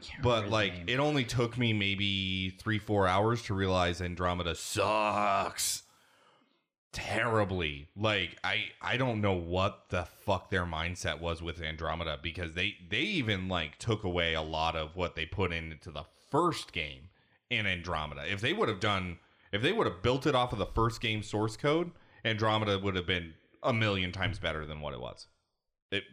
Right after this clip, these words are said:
Speaker 2: like, Andromeda was terrible in all of the ways.
Speaker 1: <laughs> It, I heard it. I, the reason I didn't get and
Speaker 2: Dude,
Speaker 1: get
Speaker 2: combat
Speaker 1: it was
Speaker 2: sucked, storyline sucked, graphics sucked,
Speaker 1: Yeah.
Speaker 2: movement sucked,
Speaker 1: Yeah, I heard it was
Speaker 2: vaulting
Speaker 1: buggy.
Speaker 2: sucked.
Speaker 1: Like, it was
Speaker 2: Like,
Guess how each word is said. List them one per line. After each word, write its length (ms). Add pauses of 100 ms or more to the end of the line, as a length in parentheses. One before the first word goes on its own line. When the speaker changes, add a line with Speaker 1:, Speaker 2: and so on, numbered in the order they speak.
(120)
Speaker 2:
like, 320
Andromeda 500
was 200
terrible 440
in 200
all 240
of 120
the 80
ways. 380 (100)
Speaker 1:
<laughs> 100 (960)
It, 360
I 140
heard 240
it. 80 (100)
I, 180 (580)
the 120
reason 220
I 100
didn't 160
get 300 (420)
and 100
Speaker 2:
Dude, 200
Speaker 1:
get 140
Speaker 2:
combat 300
Speaker 1:
it 40
was 120
Speaker 2:
sucked, 200
storyline 640
sucked, 420
graphics 460
sucked, 260
Speaker 1:
Yeah. 320
Speaker 2:
movement 400
sucked, 380
Speaker 1:
Yeah, 140
I 40
heard 140
it 60
was 100
Speaker 2:
vaulting 140
Speaker 1:
buggy. 180
Speaker 2:
sucked. 320
Speaker 1:
Like, 200
it 80
was 140
Speaker 2:
Like, 300